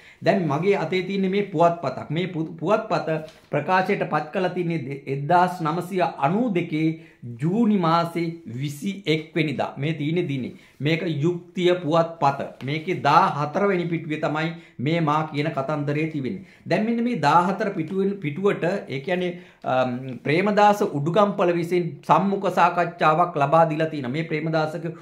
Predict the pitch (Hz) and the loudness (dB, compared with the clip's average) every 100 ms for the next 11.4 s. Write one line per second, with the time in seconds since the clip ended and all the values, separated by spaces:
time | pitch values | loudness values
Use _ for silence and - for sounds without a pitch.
0 | - 135 151 165 160 160 156 160 - 160 | -12 -6 0 2 2 0 -2 -4 -2 -2
1 | 156 139 113 101 - - 139 208 202 147 | -2 -4 -6 -8 -10 -8 -2 -2 0 2
2 | 208 202 131 139 190 139 165 220 - - | 2 2 -2 -2 -2 0 0 0 -2 -2
3 | 156 180 - 196 196 196 185 185 147 147 | 0 0 0 0 0 0 -2 -4 -2 2
4 | 196 202 180 170 165 165 - - - 127 | 2 2 2 2 0 -2 -6 -20 -10 0
5 | 143 185 202 160 156 180 190 190 175 180 | 4 4 4 2 0 0 0 0 2 4
6 | 170 147 156 185 180 - - - 165 175 | 4 2 2 4 4 2 0 4 6 6
7 | 165 165 151 147 160 160 170 170 120 135 | 0 0 0 2 2 2 0 -4 -2 -4
8 | - - _ _ _ 147 143 - 139 151 | -6 -14 _ _ _ -4 -4 -4 -4 -4
9 | 175 202 - _ 127 147 175 185 151 151 | -4 -6 -12 _ -2 4 4 4 2 2
10 | 165 170 165 156 156 156 151 - 127 127 | 0 0 -2 0 0 0 -2 -8 -8 -4
11 | 143 165 160 160 | -2 2 2 0